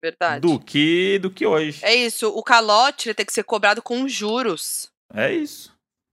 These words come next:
Speaker 2: Tem que vir
Speaker 1: Vamos
Speaker 2: com juros.
Speaker 1: mudar o, a prática do, do, da cobrança do calote.
Speaker 2: É, e é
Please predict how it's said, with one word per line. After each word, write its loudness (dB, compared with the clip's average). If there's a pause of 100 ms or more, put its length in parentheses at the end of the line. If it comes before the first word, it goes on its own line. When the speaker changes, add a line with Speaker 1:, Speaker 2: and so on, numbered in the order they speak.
Speaker 2:
Tem -6
que -16
vir -8
Speaker 1:
Vamos 4
Speaker 2:
com 2
juros. 4
Speaker 1:
mudar 2
o, -6
a 0
prática -2
do, -4
do, -4
da 2
cobrança -2
do -10
calote. 0 (420)
Speaker 2:
É, -2
e -2
é -2